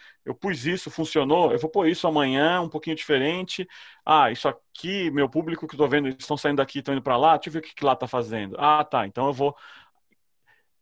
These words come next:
E é muito rápido, mano, é muito fácil, né, do tipo de fazer. Às vezes a gente em marketing, né, a gente tem os, os,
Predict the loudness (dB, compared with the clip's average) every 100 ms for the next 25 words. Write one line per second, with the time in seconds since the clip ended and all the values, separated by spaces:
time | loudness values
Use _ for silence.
0 | _ 0 0 0 -2 0 2 2 -2 -8
1 | -6 -4 -2 -2 -4 -4 -8 -8 2 4
2 | 4 0 -8 -4 -2 -4 -10 -16 -12 -10
3 | -4 -4 -4 -10 -10 -20 -20 _ -2 2
4 | 2 4 2 2 0 0 0 4 4 4
5 | -2 -8 -4 -2 -2 -6 -6 -2 -2 -2
6 | -8 -12 -16 -12 -12 -12 -18